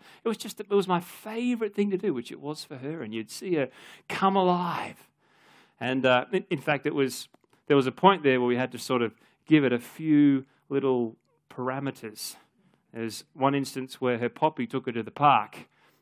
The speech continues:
and, uh, we saw him after they just walked down to the park. He was white as a ghost. He came back shaking. I said, "Are you okay?" He said, "Well,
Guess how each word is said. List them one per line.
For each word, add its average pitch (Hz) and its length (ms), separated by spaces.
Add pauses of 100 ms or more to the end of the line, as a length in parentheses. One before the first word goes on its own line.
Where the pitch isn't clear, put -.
(120)
and, 113 280
uh, 113 140
we 117 100
saw 135 320
him 117 180
after 117 260
they 110 160
just 110 240
walked 120 220
down 113 140
to 107 40
the 107 80
park. 123 360
He 110 100
was 107 260 (220)
white 175 400
as 147 140
a 147 60
ghost. 151 380
He - 60
came 156 240
back 143 180
shaking. 160 540 (500)
I 110 60
said, 139 180
"Are 127 40
you 139 160
okay?" 143 360
He 202 60
said, 135 220
"Well, 131 200